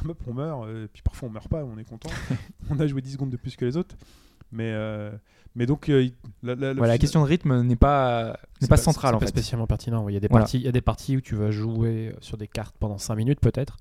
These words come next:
Speaker 1: Ouais.
Speaker 3: avec du respawn trente secondes, ce qui fait que ça sera extrêmement intense. Et il y a des jeux où ta partie, elle fera trente ou quarante heures. Ouais, euh, les parties de civilisation, par exemple, en mode marathon, c'est, euh,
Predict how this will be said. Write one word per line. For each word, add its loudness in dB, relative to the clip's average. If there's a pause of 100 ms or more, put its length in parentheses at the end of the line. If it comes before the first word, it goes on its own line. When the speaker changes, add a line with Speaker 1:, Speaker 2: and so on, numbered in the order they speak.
(140)
Speaker 1:
Ouais. -2
Speaker 3:
avec -2
du -2
respawn 0
trente -6
secondes, -4
ce -16
qui -10
fait -10
que -12
ça -10
sera -14
extrêmement -10
intense. -6 (640)
Et -8
il -8
y -4
a -8
des -6
jeux -4
où -4
ta -6
partie, -8
elle -4
fera -12
trente -8
ou -8
quarante -8
heures. -8
Ouais, -8
euh, -10
les -8
parties -8
de -16
civilisation, -8
par -10
exemple, -8
en -4
mode -8
marathon, -10
c'est, -12
euh, -14